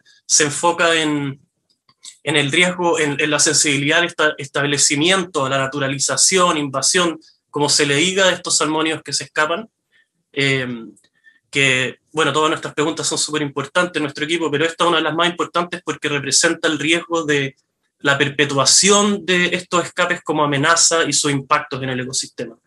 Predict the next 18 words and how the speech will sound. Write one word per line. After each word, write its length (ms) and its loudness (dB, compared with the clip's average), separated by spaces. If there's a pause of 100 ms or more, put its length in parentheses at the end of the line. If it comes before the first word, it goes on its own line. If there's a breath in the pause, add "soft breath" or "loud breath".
(680 soft breath)
Eh, 240 4 (1040)
y, 240 -2
y 40 2
cuando 320 2
uno 380 4
analiza 520 4
cualquier 640 2
invasión, 640 -2 (160)
el 180 -4
riesgo 220 0
de 60 2
invasión 560 0
está 260 -2
determinado 460 2
por 160 -2
tres 180 -2
componentes 500 -4
principales. 600 -4